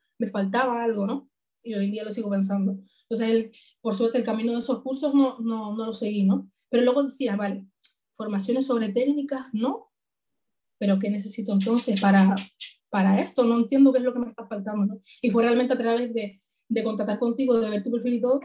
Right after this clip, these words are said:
que entendí más o menos las claves y ya luego profundizando en el curso cuando lo entendí de verdad las claves, ¿no?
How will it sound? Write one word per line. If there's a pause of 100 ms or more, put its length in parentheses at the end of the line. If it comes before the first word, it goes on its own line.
(240)
que
entendí
más
o
menos
las
claves (240)
y
ya
luego
profundizando
en
el
curso
cuando
lo
entendí
de
verdad (240)
las
claves,
¿no?